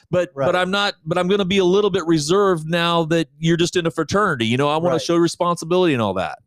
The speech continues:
Speaker 2: Yeah.
Speaker 1: Anyway.
Speaker 2: No, I, no, I, I went through that same thing with my kids, you know, as they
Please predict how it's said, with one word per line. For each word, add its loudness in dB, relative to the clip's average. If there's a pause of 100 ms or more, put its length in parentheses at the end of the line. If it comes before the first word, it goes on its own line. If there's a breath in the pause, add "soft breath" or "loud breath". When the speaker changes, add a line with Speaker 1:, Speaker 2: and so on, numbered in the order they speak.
Speaker 2:
Yeah. -6 (200)
Speaker 1:
Anyway. -2
Speaker 2:
No, 0
I, -4 (100)
no, -2
I, -4 (100)
I -2
went -4
through -4
that -2
same -8
thing -8 (280)
with -14
my -8
kids, -8
you -16
know, -10
as -12 (160)
they -8